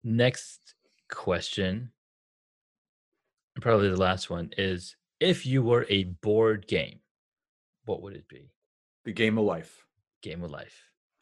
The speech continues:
Speaker 2: I've been play-, like, my son loves board games,
Speaker 1: Yeah.
Speaker 2: and we've actually, we've been pl-, like, we just broke that game out
Speaker 1: <laughs>
Speaker 2: after I, I probably hadn't played it since I was his age.
Speaker 1: Yeah.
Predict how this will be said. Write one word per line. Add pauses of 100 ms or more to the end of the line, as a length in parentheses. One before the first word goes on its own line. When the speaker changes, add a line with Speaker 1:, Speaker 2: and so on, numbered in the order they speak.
(140)
Speaker 2:
I've
been
play-,
like,
my
son
loves
board
games,
Speaker 1:
Yeah.
Speaker 2:
and
we've
actually,
we've
been
pl-,
like,
we
just
broke
that
game
out
Speaker 1:
<laughs>
Speaker 2:
after (600)
I,
I
probably
hadn't
played
it
since
I
was
his
age.
Speaker 1:
Yeah.